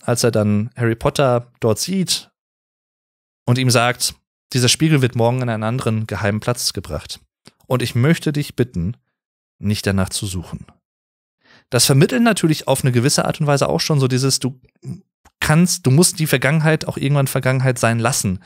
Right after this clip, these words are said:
Es ist nicht tragisch, nostalgisch zu sein und es ist auch vollkommen okay, auch Kraft aus alten Erinnerungen zu ziehen, aber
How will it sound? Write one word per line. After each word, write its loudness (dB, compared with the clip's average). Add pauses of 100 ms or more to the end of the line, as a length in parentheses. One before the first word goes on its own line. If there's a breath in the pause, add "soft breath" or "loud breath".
(680 loud breath)
Es 2
ist 2
nicht 2
tragisch, 0
nostalgisch 0
zu -2
sein 2
und -4
es -6
ist -2
auch -2
vollkommen -2
okay, 0
auch -2
Kraft -2
aus -2
alten 0
Erinnerungen 0
zu -6
ziehen, -4
aber 0